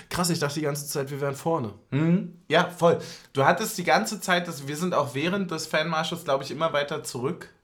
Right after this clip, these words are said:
Speaker 2: äh, gegangen.
Speaker 1: Ja, bis, bis dann alle angehalten haben, als sie das erste Mal das Stadion gesehen haben, da sind wir eiskalt vorbeigezogen.
Speaker 2: Ja, und vorher gab's noch die Situation mit den Bussen, da wollte ich auch noch kurz drüber reden.
Speaker 1: Mhm.
Speaker 2: Erstmal mega gute Idee, den gegnerischen Fanbus durch den Marsch durchzufahren.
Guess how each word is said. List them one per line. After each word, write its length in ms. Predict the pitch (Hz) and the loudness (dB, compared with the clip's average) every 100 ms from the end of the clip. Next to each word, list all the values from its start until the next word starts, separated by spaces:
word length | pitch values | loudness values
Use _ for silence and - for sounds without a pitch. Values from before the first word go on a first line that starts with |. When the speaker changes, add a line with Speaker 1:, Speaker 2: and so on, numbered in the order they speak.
| _ - | _ -4
Speaker 2:
äh, 220 | 156 170 | -2 -2
gegangen. 340 | 170 156 160 | -2 0 2
Speaker 1:
Ja, 180 | 147 165 - - | 2 0 -4 0
bis, 240 | - 208 - | 6 6 6
bis 240 | 226 - | 2 4
dann 180 | 196 196 | 2 4
alle 380 | 175 190 180 160 | 4 4 2 2
angehalten 480 | 185 202 175 170 170 | 2 4 4 2 2
haben, 140 | 175 | 4
als 180 | 170 165 | 2 0
sie 60 | |
das 80 | 165 | -2
erste 180 | 170 170 | -2 0
Mal 80 | 156 | -2
das 80 | 147 | 0
Stadion 300 | 170 180 175 | 2 4 2
gesehen 180 | 160 | 2
haben, 100 | 160 | 2
da 80 | 147 | 2
sind 140 | 131 131 | 0 -2
wir 160 | - | 4
eiskalt 400 | 165 170 - 131 | 4 4 2 0
vorbeigezogen. 680 | 131 117 117 120 120 113 117 | 0 -2 -2 -2 -4 -6 0
Speaker 2:
Ja, 200 | 123 - - - - | 0 0 -6 -14 -2
und 340 | 170 196 233 247 | 6 8 8 2
vorher 520 | - 156 185 185 170 | 0 2 4 2 2
gab's 240 | 156 165 | 0 0
noch 160 | 185 175 | -6 -4
die 100 | 170 | -8
Situation 560 | 160 185 160 170 160 | -4 -2 -2 -2 -4
mit 120 | 156 151 | -4 -4
den 180 | 139 | -2
Bussen, 300 | 147 180 123 | -2 -2 -2
da 140 | 107 101 | -2 0
wollte 200 | 135 139 | -2 -2
ich 100 | 151 | -2
auch 120 | 170 | 0
noch 160 | 180 - | 0 -2
kurz 240 | 139 - | -6 -4
drüber 260 | 131 123 120 | 0 2 4
reden. 200 | 127 156 | 2 2
Speaker 1:
Mhm. 60 | |
Speaker 2:
Erstmal 420 | 123 156 160 151 - - - | 2 2 2 -2 -4 -18 -4
mega 580 | 113 127 147 165 170 131 | 2 4 8 8 10 8
gute 320 | 127 135 131 | 8 2 2
Idee, 460 | 123 120 110 113 123 | 2 2 4 6 6
den 180 | 120 113 | 4 2
gegnerischen 640 | 131 - 131 123 123 117 | 0 0 0 0 0 0
Fanbus 640 | 123 123 131 127 123 123 | 2 2 2 2 0 -2
durch 340 | - 131 135 - | 0 2 2 -2
den 220 | 127 117 | 0 2
Marsch 420 | 113 110 131 131 | 4 4 4 2
durchzufahren. 920 | 120 113 113 - 117 110 113 110 156 | 0 0 -2 -4 -4 0 4 4 2